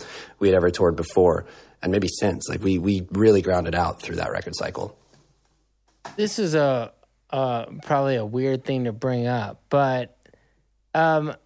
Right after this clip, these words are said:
Speaker 2: you know, Alex, you got your first, you, you got your first cuts outside of, outside of the band around this time.
Speaker 1: Mm-hmm.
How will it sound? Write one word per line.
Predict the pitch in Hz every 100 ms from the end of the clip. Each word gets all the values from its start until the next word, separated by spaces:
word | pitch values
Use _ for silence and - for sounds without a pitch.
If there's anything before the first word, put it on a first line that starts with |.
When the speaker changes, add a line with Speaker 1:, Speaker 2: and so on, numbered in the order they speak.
| _ _ _ _ _ _ _ _ _ _ _ _ _ _ -
Speaker 2:
you | 143
know, | 131
Alex, | 151 180 190 -
you | 190
got | 254 220
your | 190
first, | - 180 175 - - - _ _ _ _
you, | 165 156 -
you | 175
got | 190
your | 180
first | - 196 -
cuts | - 170 -
outside | 151 143 - - 127 135 139
of, | 131 131 123 117 113 - - _ _ _ _ _ _ _ _ _ _ _ _ _ _ _ _ _
outside | 151 147 - 156 170
of | 156
the | 127
band | 123 120 113
around | 117 117 113
this | 110 -
time. | 120 101 85 117 _ _ _ _ -
Speaker 1:
Mm-hmm. | 135 151 147